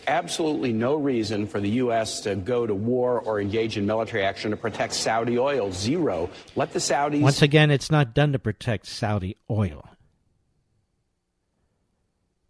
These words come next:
Speaker 2: It's not done to protect Saudi oil. It's to prevent Iran from attacking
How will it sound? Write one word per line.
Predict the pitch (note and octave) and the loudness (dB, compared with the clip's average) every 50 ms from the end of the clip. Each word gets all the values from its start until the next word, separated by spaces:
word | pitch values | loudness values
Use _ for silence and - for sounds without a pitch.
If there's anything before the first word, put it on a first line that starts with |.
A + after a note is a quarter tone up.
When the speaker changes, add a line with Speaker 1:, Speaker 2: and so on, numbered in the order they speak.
| _ _ | _ _
Speaker 2:
It's | G#3+ C#3+ A2+ - - | -4 -2 -2 0 4
not | C#3 C3 B2 G#2+ | 4 4 4 4
done | - C3 C3+ C3+ | 4 4 4 4
to | C3 | 4
protect | - - A2+ - - B2 A2+ - | 2 0 -2 0 0 -2 -2 -2
Saudi | - - A#2+ A2 G#2 G2 F#2 | -2 0 2 2 2 2 0
oil. | F#2 G2+ | -2 -2
It's | F#2+ - | -6 -6
to | - A#2 | -6 -2
prevent | G#2 A#2 A#2 A#2+ C3 C3 B2+ | 0 2 4 4 4 4 4
Iran | A#2 A2 A2 A2+ A#2+ A#2 A2 G2+ F2+ E2 - - _ _ _ _ _ _ _ _ _ _ _ _ _ _ _ _ _ _ _ _ _ _ _ _ _ _ _ _ _ _ _ _ _ _ _ _ _ _ _ | 4 4 4 4 4 2 2 0 0 -2 -6 -10 _ _ _ _ _ _ _ _ _ _ _ _ _ _ _ _ _ _ _ _ _ _ _ _ _ _ _ _ _ _ _ _ _ _ _ _ _ _ _
from | _ - C3+ A#2+ | _ 2 4 4
attacking | A2 - - - - D3 C3+ C3 - - C3 B2+ A#2+ A#2 | 4 2 2 2 4 4 4 4 2 0 0 0 0 -2